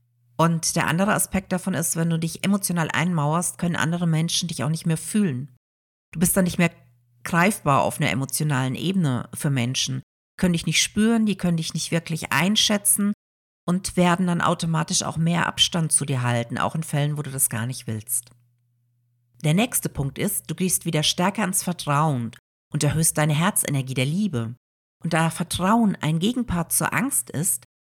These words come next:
wirst du auch beginnen können, loszulassen. Selbstlieben hat also viele Facetten. Die gesunde Beziehung zu dir,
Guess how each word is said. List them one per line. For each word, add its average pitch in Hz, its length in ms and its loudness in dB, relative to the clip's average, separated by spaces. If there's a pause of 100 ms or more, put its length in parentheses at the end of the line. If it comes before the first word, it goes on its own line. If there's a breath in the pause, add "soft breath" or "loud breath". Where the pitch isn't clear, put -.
wirst 185 220 0
du - 100 2
auch 143 220 0
beginnen 226 440 0
können, 190 400 2
loszulassen. 131 1160 0 (340)
Selbstlieben 185 600 0
hat 185 140 -2
also 165 220 0
viele 196 460 0
Facetten. - 640 -8 (400)
Die 165 80 0
gesunde 233 380 2
Beziehung 170 520 0
zu - 220 2
dir, 143 520 0